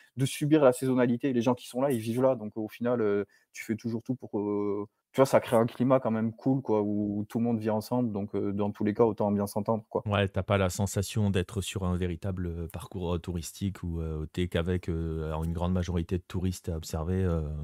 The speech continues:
Speaker 2: à avoir une certaine vision. Bon, voilà,
Speaker 1: Ah
Speaker 2: on
Speaker 1: bah,
Speaker 2: voit.
Speaker 1: c'est sûr que ça re-, ça, ça contraste beaucoup avec, heu, Marrakech et tout. Et d'ailleurs,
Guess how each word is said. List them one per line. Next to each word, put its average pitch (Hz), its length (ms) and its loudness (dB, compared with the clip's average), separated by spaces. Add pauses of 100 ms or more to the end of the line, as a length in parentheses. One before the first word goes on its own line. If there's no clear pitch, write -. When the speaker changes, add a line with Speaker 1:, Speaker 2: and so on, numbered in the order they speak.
Speaker 2:
à 85 120 0
avoir 90 220 6
une 90 80 4
certaine 92 420 -2
vision. 90 340 -2 (120)
Bon, - 140 -10 (180)
voilà, 92 180 2 (180)
Speaker 1:
Ah 120 60 12
Speaker 2:
on - 0 -
Speaker 1:
bah, 123 140 10
Speaker 2:
voit. - 20 2
Speaker 1:
c'est 120 140 4
sûr - 240 0
que 117 420 6
ça - 180 8
re-, 123 160 10
ça, 120 360 12
ça 117 580 12
contraste 135 460 6
beaucoup 120 380 4
avec, 110 300 6
heu, 113 120 8
Marrakech 120 580 6
et 127 60 0
tout. 139 160 4
Et 117 80 8
d'ailleurs, 156 320 10